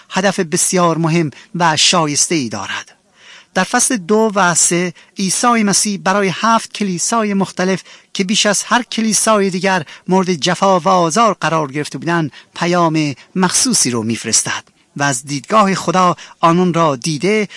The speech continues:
نکات مثبت و منفی آنها را بیان می‌کنه تا آنها را در دعوت به کاملیت آن هم از دید و معیار خداوند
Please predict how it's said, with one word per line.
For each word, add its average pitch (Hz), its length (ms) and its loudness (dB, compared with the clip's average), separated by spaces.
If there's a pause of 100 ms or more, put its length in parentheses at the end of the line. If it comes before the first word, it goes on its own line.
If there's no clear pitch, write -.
(200)
نکات 233 440 2
مثبت 214 540 2
و 196 100 2
منفی 190 440 0
آنها 190 320 0
را 185 180 0 (280)
بیان 214 300 2
می‌کنه 104 500 -8 (1300)
تا 143 120 -2
آنها 143 320 0
را 151 240 0 (340)
در 151 120 -2
دعوت 147 540 -2
به 214 100 -2
کاملیت 165 680 0
آن 165 240 2
هم 165 180 0 (280)
از 139 220 -2
دید 208 300 0
و 214 120 2
معیار 196 520 2
خداوند 143 680 -4